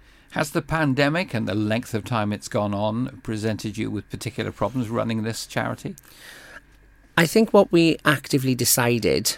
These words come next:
Speaker 2: as an organisation when, when the pandemic, um, started to really pick up and become, you know, um,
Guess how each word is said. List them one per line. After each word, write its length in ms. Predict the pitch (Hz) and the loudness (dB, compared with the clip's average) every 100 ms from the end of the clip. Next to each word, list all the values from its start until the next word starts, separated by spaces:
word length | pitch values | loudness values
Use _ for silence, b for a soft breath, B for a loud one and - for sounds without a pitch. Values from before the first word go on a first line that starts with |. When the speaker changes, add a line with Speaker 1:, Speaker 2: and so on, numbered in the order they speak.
| - | -6
Speaker 2:
as 160 | 110 120 | -2 2
an 80 | |
organisation 600 | 110 107 107 104 101 113 | 2 2 0 0 0 -2
when, 300 | 107 104 104 101 | 0 2 0 0
when 120 | 104 | -2
the 100 | 104 | -2
pandemic, 640 | 107 104 98 98 - - - - | 0 0 0 0 -2 -8 -20 -10
um, 440 | 104 101 98 98 - - | -6 -4 -2 -4 -6 -8
started 400 | - 110 98 110 | -2 -2 -2 -6
to 100 | 107 | -4
really 200 | 104 101 | -2 -2
pick 280 | - 110 - | -6 -6 -6
up 180 | 98 - | -6 -6
and 120 | 104 | -8
become, 420 | 104 107 101 101 - b b - | -8 -6 -6 -6 -14 b b -10
you 80 | 110 | -8
know, 240 | 101 98 B B B B | -6 -8 B B B B
um, 440 | 107 101 104 107 | -10 -8 -6 -8